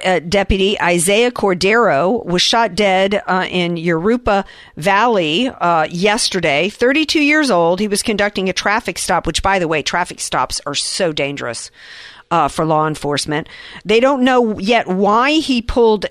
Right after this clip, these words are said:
uh, he, uh, did a traffic stop. Um, but it was caught on, uh, their body, uh, on his body cam.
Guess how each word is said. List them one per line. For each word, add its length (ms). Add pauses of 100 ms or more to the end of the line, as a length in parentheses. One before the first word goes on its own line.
uh, 320
he, 420
uh, 160
did 220
a 60
traffic 440
stop. 480 (1400)
Um, 640
but 280
it 160
was 140
caught 380
on, 500
uh, 760
their 280
body, 420
uh, 140
on 180
his 240
body 280
cam. 440